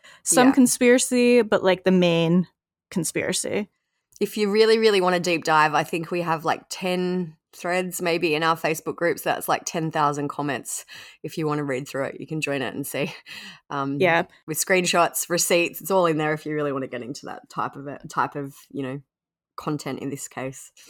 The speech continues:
Speaker 1: Yeah, there's a, a whole subreddit too where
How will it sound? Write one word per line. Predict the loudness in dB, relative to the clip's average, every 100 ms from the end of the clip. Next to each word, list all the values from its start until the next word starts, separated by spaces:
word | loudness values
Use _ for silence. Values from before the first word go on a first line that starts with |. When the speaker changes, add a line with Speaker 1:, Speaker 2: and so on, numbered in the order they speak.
| -14 -4
Speaker 1:
Yeah, | -2 0
there's | 0 -2
a, | -4
a | -6
whole | -2 -2
subreddit | 0 -2 0 0 0 -2
too | 0 2 4
where | 4 2 0